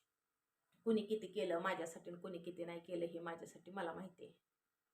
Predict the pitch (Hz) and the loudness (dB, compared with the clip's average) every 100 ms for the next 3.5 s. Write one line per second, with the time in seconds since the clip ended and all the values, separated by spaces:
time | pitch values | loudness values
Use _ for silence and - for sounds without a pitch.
0 | _ _ _ _ _ _ _ _ 190 196 | _ _ _ _ _ _ _ _ -4 -4
1 | 196 - - 220 214 220 214 220 220 208 | -4 -14 -4 2 4 4 2 4 4 2
2 | 202 220 220 214 220 226 254 220 165 165 | 0 4 8 8 6 4 4 6 4 2
3 | - _ _ - 170 | -8 _ _ -14 -12